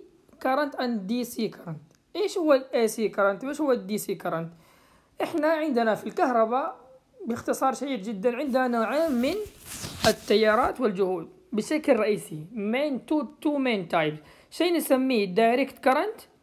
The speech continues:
رمزه دي سي، وترجمته باللغة العربية تيار مستمر أو تيار ثابت، ونوع نسميه اي سي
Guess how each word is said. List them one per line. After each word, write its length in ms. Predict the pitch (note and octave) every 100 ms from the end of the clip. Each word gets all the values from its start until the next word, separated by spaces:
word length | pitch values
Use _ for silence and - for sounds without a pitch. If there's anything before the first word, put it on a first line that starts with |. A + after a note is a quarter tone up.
| _ _ _ _ _ _ - _ _ - C4+
رمزه 520 | B3 B3 F3+ F3 - _ -
دي 240 | F3+ A#3+
سي، 400 | A#3 C4 D4 A4 - - _ _ _ - - _ _ _ _ C4
وترجمته 840 | A3+ G#3 G3 - G3 B3+ B3+ A#3
باللغة 240 | G#3+ B3 A#3+
العربية 580 | G#3+ A3 G#3+ D4 D#4+ - - _
تيار 640 | D4+ B3+ A#3+ C4 D4+ F4 - - _ _ -
مستمر 520 | A3+ - A3 G#3 F3 - A3
أو 100 | G3+
تيار 560 | A3 A3 A3+ C4+ E4+ - -
ثابت، 460 | A3 F#3 D#3 - - _ _ _ -
ونوع 760 | C#4 A#3+ E3+ - - B3 D4+ C4
نسميه 680 | B3+ C#4+ B3+ C4+ D#4+ F4 -
اي 200 | C4+ C4
سي 460 | C4 - B3 F#4